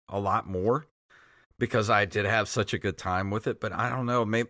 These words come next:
maybe I just need a little more time with this game, or maybe I played 'em a little too close together. I just don't really have a desire to go back and finish this game. I only got to, like, level four or five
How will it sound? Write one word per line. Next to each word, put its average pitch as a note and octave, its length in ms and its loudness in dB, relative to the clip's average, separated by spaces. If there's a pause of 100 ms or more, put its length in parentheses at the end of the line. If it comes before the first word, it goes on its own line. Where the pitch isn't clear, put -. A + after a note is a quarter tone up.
(120)
maybe D3 280 2
I E3+ 80 4
just D#3 160 -4
need D#3+ 160 2
a C#3 40 6
little A#2+ 180 4
more F#2 140 0
time G2 560 -2
with A#2+ 120 0
this A#2+ 180 -2
game, A2+ 360 0
or F#2 40 0
maybe F#2+ 280 0
I F#2+ 40 0
played G2 260 -2
'em F2+ 100 -2
a F2 40 -4
little E2+ 160 -2
too - 140 -16
close F2 280 -8
together. A2+ 520 2 (640)
I G#3 180 -2
just G#3+ 220 -2
don't G#2+ 400 -4
really A2+ 260 2
have G#2+ 200 0
a G2 40 -4
desire G2 400 0
to G2 60 0
go G2 160 0
back F#2 300 0
and D2+ 140 -8
finish C#3 360 -2
this - 160 -8
game. D2 320 -8
I A#2+ 100 0
only E3 220 0
got A2+ 260 0
to, - 100 -12
like, E2+ 180 -6
level F#2+ 260 -2
four F#2+ 640 -2
or D2+ 60 2
five F#2+ 680 0